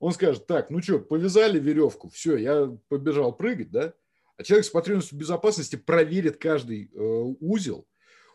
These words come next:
он прочитает все допуски по этим верёвкам и так далее. И только после этого, может быть, решится. То есть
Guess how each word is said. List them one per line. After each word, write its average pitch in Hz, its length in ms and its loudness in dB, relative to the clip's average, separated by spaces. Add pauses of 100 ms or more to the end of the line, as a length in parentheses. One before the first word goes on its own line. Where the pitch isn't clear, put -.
он 160 180 0
прочитает 170 600 0
все 180 240 -2
допуски 147 600 2
по 123 120 -4
этим 123 260 -2
верёвкам 120 680 -4 (420)
и 139 100 -8
так 147 240 0
далее. 107 320 -2 (320)
И 139 80 -12
только 185 320 2
после 165 320 0
этого, 170 240 0
может 143 460 0
быть, 131 300 -8
решится. 123 540 -12 (1600)
То 156 60 -4
есть 151 140 -6